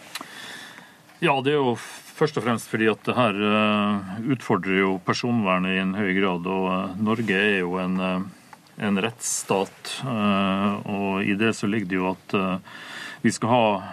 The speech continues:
beskyttelse mot, eh, vilkårlig telefonavlytting og brevåpning, og den må også være teknologi, eh, uavhengig.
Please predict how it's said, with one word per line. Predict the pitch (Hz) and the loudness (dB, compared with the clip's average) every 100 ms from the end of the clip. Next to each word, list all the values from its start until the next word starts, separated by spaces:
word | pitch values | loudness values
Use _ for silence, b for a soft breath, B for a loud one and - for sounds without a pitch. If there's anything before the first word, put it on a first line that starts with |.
| B | B
beskyttelse | 107 104 127 - 90 - | -6 -2 -2 -2 -4 -2
mot, | 104 101 95 - | 2 2 0 2
eh, | 101 98 95 | 2 2 0
vilkårlig | 98 - 110 95 90 | -2 2 2 2 0
telefonavlytting | 101 - 107 101 95 90 - 101 92 | -2 0 2 4 2 0 0 0 2
og | 95 95 90 | 2 0 0
brevåpning, | 92 107 104 107 95 - - 92 87 | 2 4 2 0 -6 -4 -4 -2 -2
og | 90 92 92 | -2 -4 -2
den | 104 | 2
må | 101 107 107 | 4 4 0
også | - - 95 92 101 | -2 0 0 0 -2
være | 101 101 95 95 98 - | 0 0 0 -2 -4 -6
teknologi, | - - 104 98 110 110 104 | -4 0 0 2 4 2 2
eh, | 110 110 107 | -2 0 0
uavhengig. | 107 113 104 104 90 95 117 | 2 4 4 0 -2 -2 -4